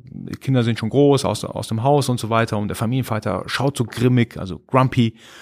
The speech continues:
und ist auch gar nicht so richtig happy und, äh, es wird trotzdem, alle sind am Feiern, außer er. Und die,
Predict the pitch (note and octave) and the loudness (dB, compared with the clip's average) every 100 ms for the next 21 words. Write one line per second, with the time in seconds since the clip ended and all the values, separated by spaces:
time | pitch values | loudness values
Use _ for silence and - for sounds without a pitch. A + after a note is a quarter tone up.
0 | - _ A2+ A2+ G2 B2+ C3+ - A#2 B2 | -20 _ -4 -4 -2 0 0 0 -2 0
1 | A2+ D#3+ D3+ C#3 C3 A#2 A2 F#2+ G#2+ F#2+ | 0 0 4 4 6 4 0 0 -2 -2
2 | B2 - C#3 - A#2+ - C3 B2+ A#2+ G#2 | -6 -4 -4 -2 -6 -6 -4 -4 -4 -4
3 | - D#3+ D#3 - A#2 A#2+ A#2 B2+ D#3+ E3+ | 0 2 2 0 0 0 2 4 2 0
4 | _ - - - - _ A2 A2+ A2+ A2 | _ -20 -20 -20 -20 _ -4 2 2 2
5 | - | -2